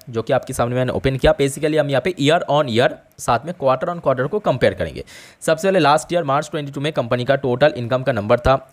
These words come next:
एक हज़ार तीन सौ इक्यासी करोड़ रुपए, जो कि इस बार actually गिरावट हुआ, मतलब ईयरली कंपनी का परफॉर्मेंस खराब हुआ।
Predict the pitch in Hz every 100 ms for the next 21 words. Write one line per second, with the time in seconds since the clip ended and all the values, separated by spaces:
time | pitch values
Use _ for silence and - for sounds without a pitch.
0 | 156 180 160 139 143 143 123 127 90 131
1 | 147 139 143 139 147 160 - - 113 151
2 | 202 233 202 151 180 170 147 - 208 170
3 | 156 151 180 175 113 104 127 - 165 185
4 | 220 240 208 185 196 196 165 151 208 -
5 | - 135 165 135 95